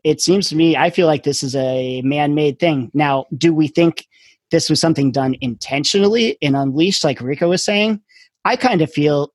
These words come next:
like it might have got out by accident. Ch-, Chinese labs twice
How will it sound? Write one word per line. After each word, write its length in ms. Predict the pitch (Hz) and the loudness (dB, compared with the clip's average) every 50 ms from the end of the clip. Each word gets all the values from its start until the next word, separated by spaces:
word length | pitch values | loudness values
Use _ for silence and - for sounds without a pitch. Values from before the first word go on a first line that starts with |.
| _ - | _ -2
like 200 | 151 139 135 151 | -2 0 0 0
it 60 | 143 | 0
might 220 | 139 151 147 139 | 2 2 0 0
have 80 | 139 120 | -2 -2
got 200 | 156 147 143 143 | -2 0 0 0
out 160 | 143 135 - | 0 -2 -4
by 100 | - 131 | -4 -2
accident. 520 | 139 156 165 156 - - - 123 120 117 - _ _ _ | 0 0 0 -2 -4 -10 -10 -10 -10 -12 -14 _ _ _
Ch-, 160 | - - - | -16 -12 -6
Chinese 420 | - - 185 196 208 233 208 135 139 | -2 0 0 2 2 2 0 0 2
labs 540 | 160 175 185 175 151 139 135 - - - | 2 2 2 2 0 0 -2 -6 -8 -8
twice 580 | - - - 170 175 190 185 156 - - - - | -10 -6 0 2 2 4 2 0 -2 -4 -8 -10